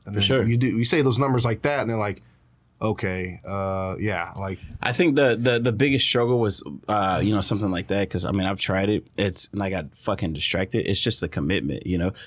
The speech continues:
Speaker 2: But you being in bodybuilding, I mean, you're committed to whatever the fuck you do.
Speaker 1: Well, you just
Speaker 2: That's a commitment in itself.
Speaker 1: It's not even about commitment. It's about just, uh, you're, you're putting it into your routine.
Speaker 2: Mm.
Speaker 1: So, like, I, I don't do it on my days off,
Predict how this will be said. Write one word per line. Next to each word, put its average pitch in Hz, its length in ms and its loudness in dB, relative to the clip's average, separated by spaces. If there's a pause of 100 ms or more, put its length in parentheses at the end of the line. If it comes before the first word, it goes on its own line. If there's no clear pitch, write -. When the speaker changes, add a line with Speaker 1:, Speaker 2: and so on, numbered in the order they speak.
Speaker 2:
But 117 220 2
you 123 280 4
being 117 220 4
in 95 120 0
bodybuilding, 98 680 0
I 117 40 2
mean, 104 140 2
you're 113 80 0
committed 95 480 0
to - 120 0
whatever 98 280 2
the 90 80 -2
fuck 98 260 -2
you 85 100 -2
do. 117 220 2
Speaker 1:
Well, 165 120 4
you 185 80 2
just 170 220 -2
Speaker 2:
That's 120 200 2
a 127 40 0
commitment 101 420 0
in 76 100 -2
itself. 80 400 -2
Speaker 1:
It's - 100 -6
not 180 80 0
even 147 120 0
about 123 160 0
commitment. 120 320 -2
It's - 80 -8
about 107 200 -4
just, - 260 -10 (260)
uh, 104 40 -12 (320)
you're, 107 160 -8 (580)
you're 117 120 -8
putting 143 280 0
it 127 40 2
into 120 180 0
your 101 160 0
routine. 92 400 -6 (360)
Speaker 2:
Mm. 123 160 2
Speaker 1:
So, 131 60 4
like, 123 200 2
I, - 200 -4
I 139 80 2
don't 147 140 2
do 127 100 4
it - 20 2
on 117 60 0
my 110 80 0
days 101 180 -2
off, 113 380 0